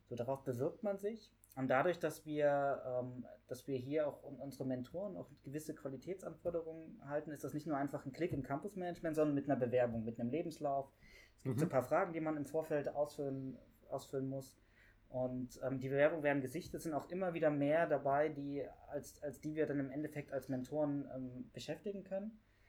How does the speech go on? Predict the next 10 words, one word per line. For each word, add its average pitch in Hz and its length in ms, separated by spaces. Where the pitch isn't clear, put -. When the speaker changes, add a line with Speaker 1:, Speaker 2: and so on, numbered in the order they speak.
Speaker 1:
Ähm, 143 500
und 135 540
es - 100
gibt - 160
dann 151 120
auch - 240
Bewerbungsgespräche. 190 1000
Speaker 2:
Mhm. 160 300
Speaker 1:
Und, 135 580
ähm, 131 320